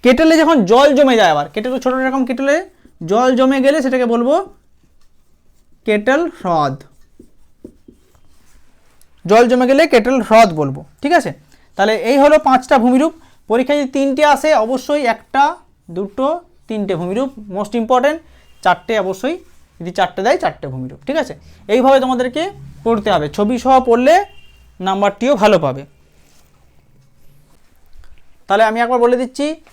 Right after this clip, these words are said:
ফুল মার্কস থাকবে নব্বই, তার মধ্যে এমসিকিউ চোদ্দো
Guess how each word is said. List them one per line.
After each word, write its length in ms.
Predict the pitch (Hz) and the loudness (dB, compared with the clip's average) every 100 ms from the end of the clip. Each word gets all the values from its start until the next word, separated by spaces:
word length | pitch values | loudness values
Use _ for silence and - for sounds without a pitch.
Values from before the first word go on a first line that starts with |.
| _ _ | _ _
ফুল 200 | - 247 254 | -4 0 2
মার্কস 280 | 247 262 - | 2 0 -2
থাকবে 280 | 247 254 | -6 -4
নব্বই, 460 | 233 214 202 240 294 330 - _ _ _ _ _ _ _ | -4 -4 -2 0 0 -2 -12 _ _ _ _ _ _ _
তার 120 | 208 | -4
মধ্যে 240 | 226 233 254 240 | -4 -2 0 0
এমসিকিউ 420 | 226 220 254 247 262 | -2 -6 -6 -6 -6
চোদ্দো 480 | 233 226 214 254 | -4 -6 -4 -4